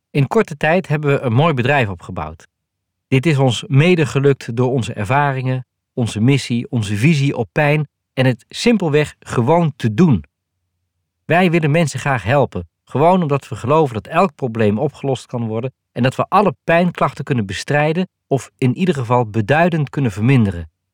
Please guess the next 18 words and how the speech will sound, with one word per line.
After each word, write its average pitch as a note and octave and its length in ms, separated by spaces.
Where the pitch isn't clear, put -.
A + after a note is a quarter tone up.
Want B2 280
iedereen D3 600
verdient A#2+ 380
een G2+ 200
pijnvrij B2 600
leven. F#2+ 460
Als D#3 240
kind A3+ 220
was F3 160
ik F#3 120
niet - 280
de B2 120
beste B2 540
als A2 160
het - 360
op A#2+ 160
leren A#2 300
aankwam. F#2 540